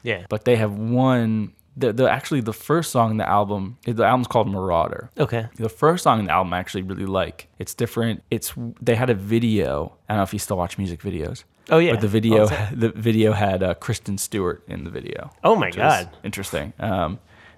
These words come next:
Speaker 2: so, uh, the song's called If You Really Love Nothing.
Speaker 1: <laughs>
Speaker 2: That one I really like, but again, like, there's a lot of stuff sprinkled through, and I, and I understand why that wasn't, like, recognized as, like, a top album, 'cause it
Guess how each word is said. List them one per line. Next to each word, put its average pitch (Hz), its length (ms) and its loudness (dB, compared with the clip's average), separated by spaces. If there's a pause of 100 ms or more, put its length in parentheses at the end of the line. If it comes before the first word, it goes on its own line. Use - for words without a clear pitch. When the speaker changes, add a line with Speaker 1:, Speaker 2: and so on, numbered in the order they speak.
Speaker 2:
so, 113 200 0
uh, - 40 0 (480)
the 113 120 -4
song's 107 380 -4
called 104 260 -2
If 98 100 -6
You 107 120 -2
Really 107 260 2
Love 98 220 0
Nothing. - 440 -4 (340)
Speaker 1:
<laughs> - 280 2
Speaker 2:
That 147 180 6
one 165 100 6
I 156 40 8
really 147 220 8
like, 143 200 6
but 123 120 4
again, 110 260 2
like, 104 160 0
there's 107 140 -6
a 107 40 0
lot 107 200 6
of 101 60 0
stuff - 640 -2
sprinkled 113 420 0
through, 117 100 4
and 107 120 6
I, 113 100 6
and 107 200 0
I 104 120 2
understand 104 440 0
why 98 160 4
that - 100 -2
wasn't, 95 300 -4
like, 92 420 -8
recognized 95 840 -2
as, 90 160 -6
like, 82 240 -4
a 76 300 -4
top 87 280 -8
album, 82 280 -4
'cause - 160 -12
it 95 100 -6